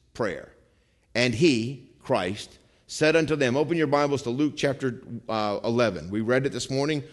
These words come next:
Open to Luke chapter eleven, please. Luke chapter eleven. While you're opening, I'm gonna move my water from over here over to where I am. Luke chapter eleven.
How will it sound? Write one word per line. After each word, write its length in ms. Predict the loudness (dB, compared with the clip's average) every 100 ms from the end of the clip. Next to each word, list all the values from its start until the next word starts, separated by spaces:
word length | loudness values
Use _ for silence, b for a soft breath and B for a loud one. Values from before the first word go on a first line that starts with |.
| B -2
Open 240 | 0 0
to 80 | 0
Luke 220 | 0 0
chapter 340 | 0 0 0 0
eleven, 360 | 2 0 -4
please. 360 | -6 -6 -8 -14 -20 _ _ _ _ _ _ _ _ _ -20 -6
Luke 140 | -4 0
chapter 260 | 0 0
eleven. 220 | 0 0 -2
While 100 | -2
you're 120 | 0
opening, 280 | -2 -2 -4
I'm 80 |
gonna 200 | -4 -6 b b b b
move 220 | -4 -2
my 160 | -2 -4
water 320 | -4 -2 -4
from 220 | -4 -6
over 160 | -6 -8
here 320 | -6 -6 -6 -12 -16
over 180 | -12 -10
to 80 |
where 160 | -8 -10
I 120 | -10
am. 200 | -10 -12 -16 b b
Luke 220 | 0 0 2
chapter 340 | 2 2 2
eleven. 420 | 4 4 2 -6